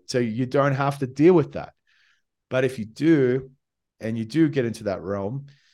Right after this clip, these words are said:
and, you know, I think that what it does give you is, is it gives you depth and insight and understanding and character,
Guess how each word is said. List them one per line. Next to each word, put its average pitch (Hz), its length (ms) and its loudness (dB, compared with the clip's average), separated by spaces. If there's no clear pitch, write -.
and, 113 360 -4
you 113 320 -6
know, 113 260 0
I 110 100 -12
think 139 260 -6
that 110 280 -2
what 139 240 0
it 143 140 -2
does 139 300 2
give 127 220 -4
you 110 220 -2
is, 110 160 -4
is 110 400 -12
it 113 160 -10
gives 160 260 0
you 139 100 0
depth - 580 -4
and 113 120 -8
insight 110 600 -4
and 92 160 -14
understanding 113 760 -6
and 82 120 -16
character, 113 720 -4